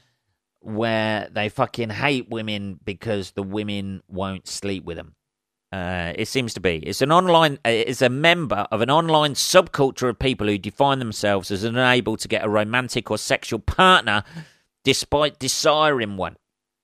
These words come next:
We've all been there, lads. We've all been there. Uh, discussions in incel forums are of-, often characterized by resentment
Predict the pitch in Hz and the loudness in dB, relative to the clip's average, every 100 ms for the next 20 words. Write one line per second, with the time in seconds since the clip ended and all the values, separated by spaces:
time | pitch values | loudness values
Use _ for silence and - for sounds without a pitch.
0 | _ _ _ _ _ _ - - _ _ | _ _ _ _ _ _ -20 -20 _ _
1 | - 107 107 139 135 131 127 113 104 101 | -8 0 4 6 4 2 4 4 4 2
2 | - - 98 104 92 80 67 - - _ | -2 -4 -2 -2 -4 -8 -12 -20 -20 _
3 | _ _ - 107 110 104 139 - 202 - | _ _ -4 0 0 0 0 6 6 6
4 | 185 151 156 147 170 160 - 135 - 147 | 0 0 0 0 -2 0 0 0 2 0
5 | 123 - 117 127 123 - 139 135 120 139 | 0 -2 0 0 0 0 0 -2 -4 -2
6 | 135 95 - 120 120 120 113 - 120 117 | -2 -2 -6 2 2 2 0 2 2 2
7 | 110 156 175 - 180 175 | 2 4 4 2 -4 -4